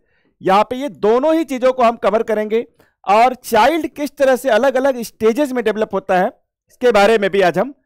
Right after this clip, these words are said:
बात करेंगे। और स्टेजेस की थ्योरी में जो है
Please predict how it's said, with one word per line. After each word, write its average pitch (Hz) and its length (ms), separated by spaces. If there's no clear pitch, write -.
बात 202 380
करेंगे। 123 360
और 240 280
स्टेजेस 269 440
की 339 120
थ्योरी 285 300
में 262 160
जो 226 120
है 202 180